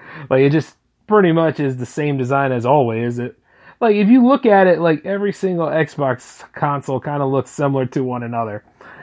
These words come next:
And this thing here, it just looks like a well-rounded stump. <laughs> Not hating on it, mind you. I love Halo and all the Xbox exclusives.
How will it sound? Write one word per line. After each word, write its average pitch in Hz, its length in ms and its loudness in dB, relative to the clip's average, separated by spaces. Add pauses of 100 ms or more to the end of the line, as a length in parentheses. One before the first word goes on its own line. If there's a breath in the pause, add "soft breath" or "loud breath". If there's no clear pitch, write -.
(120 loud breath)
And 135 160 0
this 170 200 2
thing 170 280 2
here, 170 220 4
it 143 60 2
just 156 180 -8
looks 165 180 -6
like 196 200 0
a 196 200 6
well-rounded 175 640 2
stump. - 480 -8 (920)
<laughs> - 1300 -8
Not 277 260 6
hating 214 320 6
on 143 160 2
it, 139 60 -2
mind 135 340 -4
you. 160 120 -4
I 202 100 4
love 190 240 4
Halo 123 500 0
and 113 180 -8
all 123 160 -4
the 120 140 -4
Xbox 131 540 -4
exclusives. 123 680 -6